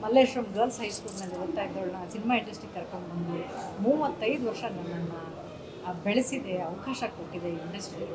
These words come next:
ಎಲ್ಲರಿಗೂ ಕರೆದು ಒಂದಿನ ಅವ್ರ ಜೊತೆ ಕೂತು ಊಟ ಮಾಡಿ ಅವ್ರಿಗೊಂದು ಕೃತಜ್ಞತೆ ಹೇಳಬೇಕು ಅನ್ನೋದು ನನ್ನ ಮನಸ್ಸಲ್ಲಿತ್ತು. ನಮ್ಮ ತಂದೆ ತಾಯಿ ಕಂಡಂಥ ಕನಸು ಇದು, ನಾನು ಇಂಡಸ್ಟ್ರಿಗೆ ಬರಬೇಕು ಅನ್ನೋದು. ಹಾಗಾಗಿ ಮೂವತ್ತೈದು ವರ್ಷ ಹೆಣ್ಮಕ್ಳಿಗಂತೂ ತುಂಬಾನೇ ಅಪರೂಪದ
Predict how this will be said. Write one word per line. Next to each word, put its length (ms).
ಎಲ್ಲರಿಗೂ 420
ಕರೆದು 340
ಒಂದಿನ 380
ಅವ್ರ 160
ಜೊತೆ 220
ಕೂತು 320
ಊಟ 300
ಮಾಡಿ 400
ಅವ್ರಿಗೊಂದು 360
ಕೃತಜ್ಞತೆ 560
ಹೇಳಬೇಕು 520
ಅನ್ನೋದು 240
ನನ್ನ 320
ಮನಸ್ಸಲ್ಲಿತ್ತು. 1080
ನಮ್ಮ 180
ತಂದೆ 260
ತಾಯಿ 240
ಕಂಡಂಥ 440
ಕನಸು 400
ಇದು, 320
ನಾನು 240
ಇಂಡಸ್ಟ್ರಿಗೆ 420
ಬರಬೇಕು 340
ಅನ್ನೋದು. 420
ಹಾಗಾಗಿ 400
ಮೂವತ್ತೈದು 420
ವರ್ಷ 200
ಹೆಣ್ಮಕ್ಳಿಗಂತೂ 720
ತುಂಬಾನೇ 600
ಅಪರೂಪದ 600